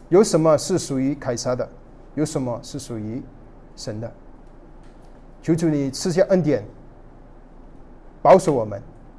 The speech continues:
我们在这里也为这个国家掌权的、做官的、做带领的这些官-，官员祷告。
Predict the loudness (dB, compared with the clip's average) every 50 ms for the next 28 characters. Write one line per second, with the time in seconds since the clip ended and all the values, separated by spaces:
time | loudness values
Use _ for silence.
0 | -12 -4 -2 0 2 2 4 8 8 8 8 6 0 -2 0 0 0 2 6 6
1 | 6 6 6 2 0 0 0 0 2 0 0 4 6 6 6 6 2 -4 -12 -20
2 | -20 -20 -20 -20 -20 -20 -20 -6 0 0 2 2 2 0 -2 2 4 6 4 4
3 | 2 -6 -16 -20 -20 -20 -20 -20 -20 -20 -20 -20 -20 -20 -20 -20 -20 -20 -20 -20
4 | -20 -20 -20 -20 -20 -20 -20 -20 -20 -20 -20 -20 2 4 4 8 10 8 8 10
5 | 8 8 6 6 2 -8 -18 -20 -20 -20 -20 -4 -2 2 8 10 10 10 10 8
6 | 2 -2 -4 -6 -8 -10 -18 -20 -20 -20 -20 -20 -20 -20 -20 -20 -20 -20 -8 -6
7 | -4 -2 -2 2 2 2 2 2 0 -6 -2 0 2 2 2 0 -4 -4 -6 -6
8 | -6 -4 -6 -8 -8